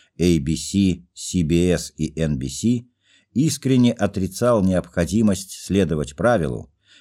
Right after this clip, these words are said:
изначально созданному для сохранения конкуренции,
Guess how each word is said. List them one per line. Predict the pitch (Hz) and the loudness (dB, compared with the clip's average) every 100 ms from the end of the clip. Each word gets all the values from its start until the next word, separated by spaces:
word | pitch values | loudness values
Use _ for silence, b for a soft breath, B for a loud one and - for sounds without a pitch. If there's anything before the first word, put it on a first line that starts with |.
| b | b
изначально | 92 87 104 - 147 143 117 | 0 2 2 4 2 4 2
созданному | - 127 127 92 110 107 107 98 - | 2 0 0 0 2 4 2 0 -2
для | 104 95 | 0 0
сохранения | 101 98 98 110 104 101 | 0 2 4 6 6 4
конкуренции, | 92 95 95 107 127 92 - 58 50 | 2 -2 0 2 2 0 -4 -10 -12